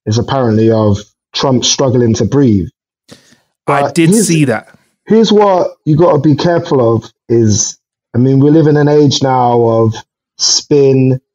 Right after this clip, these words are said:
Speaker 1: editing, a lot of things being taken out of context. For all we know, he might have just climbed a flight of stairs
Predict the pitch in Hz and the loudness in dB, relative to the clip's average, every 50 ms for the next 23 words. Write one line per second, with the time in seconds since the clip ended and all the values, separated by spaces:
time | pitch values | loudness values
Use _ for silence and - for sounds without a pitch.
0 | _ _ _ _ - 127 135 123 131 123 117 - 151 131 127 123 120 123 123 120 | _ _ _ _ -6 -4 -2 -2 -2 -2 -2 -2 0 0 2 2 2 2 0 0
1 | 120 - - - - 123 131 127 123 117 - 147 139 135 117 110 135 131 127 113 | -2 -4 -4 -4 -2 0 0 0 0 -2 0 0 0 0 0 0 0 0 0 0
2 | - 135 131 117 - 123 123 117 110 110 - - - 151 143 131 - 123 - - | 0 -2 -2 0 0 -2 -2 0 -2 -4 -4 -4 -2 -2 -2 -2 -2 -4 -4 -6
3 | - - - - - _ _ _ _ - 403 320 262 254 240 247 247 233 233 233 | -10 -16 -20 -20 -20 _ _ _ _ 0 0 2 2 4 4 4 4 4 4 4
4 | 220 175 139 127 139 170 - - _ _ _ _ _ _ 214 208 208 208 190 180 | 2 2 2 2 2 0 0 -4 _ _ _ _ _ _ 0 2 2 2 2 0
5 | 156 165 - - - 180 175 170 170 165 160 147 - - - 170 165 165 147 139 | 0 -2 -4 -4 -2 -2 0 0 0 0 0 -2 -4 -4 -2 0 0 0 0 0
6 | 131 - - - 180 180 156 113 82 - - - - | 0 -2 -2 -2 0 0 0 -2 -2 -4 -6 -6 -8